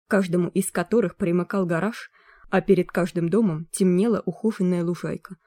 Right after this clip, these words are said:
прорезанная неширокой забетонированной подъездной дорожкой. Все дома на этой улице были довольно современными, не старинными уж точно, с широкими окнами и крытыми красивой красной черепицей крышами.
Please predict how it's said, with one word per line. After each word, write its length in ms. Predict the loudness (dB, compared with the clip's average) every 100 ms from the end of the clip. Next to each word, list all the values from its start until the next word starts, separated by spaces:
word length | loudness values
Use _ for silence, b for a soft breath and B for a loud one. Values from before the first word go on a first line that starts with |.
| b b _
прорезанная 720 | 2 4 4 4 4 2 2
неширокой 640 | 0 0 -2 -4 -2 -4
забетонированной 920 | -2 -2 0 0 2 2 0 0 -2
подъездной 560 | -2 -2 -2 0 -2 -2
дорожкой. 500 | -2 -4 -8 -16 -20 _ _ _ _ _ _ _ _ _ _
Все 220 | -2 0
дома 280 | 2 4 4
на 180 | 4 2
этой 200 | -2 -4
улице 400 | -2 -4 -4 -2
были 200 | 0 2
довольно 380 | 2 2 2 2
современными, 760 | 0 2 2 2 -4 -8 -10 _ _ _ _ 4
не 220 | 6 6
старинными 680 | 4 0 2 4 4 2 -2
уж 160 | -6 -4
точно, 460 | -6 -6 -10 -14 _ _ _
с 120 | -6 0
широкими 520 | 0 0 0 -2 0
окнами 500 | -4 -2 -2 -2 -6 _ _ -2
и 120 | 0
крытыми 480 | 4 2 4 2 2
красивой 520 | 0 -2 -2 0 0
красной 440 | 0 -2 -2 -4
черепицей 640 | -2 -6 -2 -4 -2 -4 -4
крышами. 480 | -4 -6 -8 -12